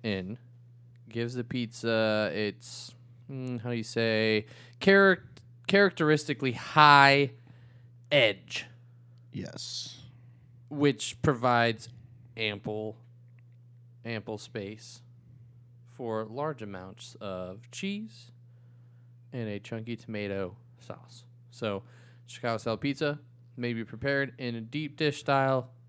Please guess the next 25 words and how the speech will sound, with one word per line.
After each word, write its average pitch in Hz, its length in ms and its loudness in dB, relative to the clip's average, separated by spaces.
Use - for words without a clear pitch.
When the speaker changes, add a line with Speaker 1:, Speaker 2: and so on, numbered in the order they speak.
Speaker 1:
and 143 520 -6
as 110 160 -12
a 95 80 -12
stuffed - 540 -10
pizza. - 420 -18
Speaker 2:
Oh, 135 220 -4
you 107 80 -12
had 110 120 -8
me 98 120 -10
there. 117 340 -14
Speaker 1:
Yeah. 123 320 -4
Speaker 2:
I - 40 -16
Speaker 1:
And 139 100 -4
I 170 60 2
Speaker 2:
like 208 80 2
Speaker 1:
forgot 294 240 0
to 233 80 6
ask 214 260 2
you 143 60 -2
this 123 180 -8
earlier, 107 240 -8
but 170 100 -10
how 196 100 -4
you 202 120 -4
doing? 196 260 -4